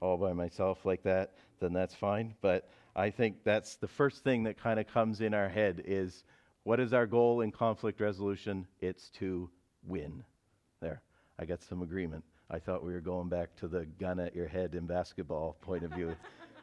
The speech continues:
<laughs> That's a long story. Anyway.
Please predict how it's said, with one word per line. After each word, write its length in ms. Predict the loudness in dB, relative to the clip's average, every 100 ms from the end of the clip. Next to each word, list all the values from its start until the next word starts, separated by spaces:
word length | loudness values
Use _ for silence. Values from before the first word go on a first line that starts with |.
| -20 -20
<laughs> 640 | -20 -20 -20 -20 -20 _
That's 240 | -6 -4 -4
a 40 |
long 260 | -4 -4 -6
story. 340 | -8 -8 -10 -14 _ -18 -8
Anyway. 300 | -8 -8